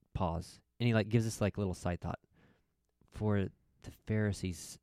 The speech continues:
in fact, all the Jews," he's like, you know, not just the Pharisees, but, like,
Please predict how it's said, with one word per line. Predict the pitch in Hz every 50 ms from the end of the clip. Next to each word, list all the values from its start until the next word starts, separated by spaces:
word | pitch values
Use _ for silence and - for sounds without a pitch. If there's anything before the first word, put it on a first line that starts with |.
| _ _ _ -
in | 101 101 92
fact, | - - 98 92 87 - _ _ _ - - - _ _ _ _ _ _ _ _ _ _
all | - 104 104 107
the | 98 95
Jews," | 82 - 101 107 117 113 90 80 - - - - - - - _ _ _ _ _ _ _ _ _ _ _ _ _
he's | - - 95
like, | 92 90 - -
you | 196
know, | 190 - - 131 - - - -
not | 117 120 131 135 -
just | 127 127 -
the | -
Pharisees, | - 107 95 - - 92 -
but, | - - -
like, | 92 - -